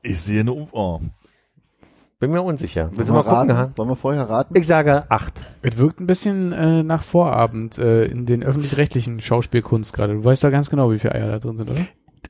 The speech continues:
Speaker 2: Und genau dazu kommen wir nämlich gleich. Ich weiß das nämlich wirklich gerade nicht. Ich glaube, es sind, ich hab zwei aus dem Paket schon benutzt,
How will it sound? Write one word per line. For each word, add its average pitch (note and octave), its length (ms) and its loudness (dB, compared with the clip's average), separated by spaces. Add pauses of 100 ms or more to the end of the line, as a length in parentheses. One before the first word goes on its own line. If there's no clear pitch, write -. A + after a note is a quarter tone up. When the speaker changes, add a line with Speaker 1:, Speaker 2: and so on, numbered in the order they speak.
(140)
Speaker 2:
Und D3+ 340 0
genau E3 300 4
dazu G3 380 0
kommen F#3 240 0
wir E3+ 80 2
nämlich F2 260 -6
gleich. E2 340 -4
Ich A2+ 160 -4
weiß D#3 280 2
das - 180 -2
nämlich C#3 340 -4
wirklich D3 260 -10
gerade E2+ 240 -2
nicht. F2 220 -12
Ich G#2+ 80 -12
glaube, D3+ 400 4
es - 80 -16
sind, D3+ 240 -2
ich C3 120 -4
hab - 180 0
zwei B2 280 2
aus C3+ 180 -6
dem C3+ 220 0
Paket C3 420 -6
schon B2+ 140 -4
benutzt, B2 360 -2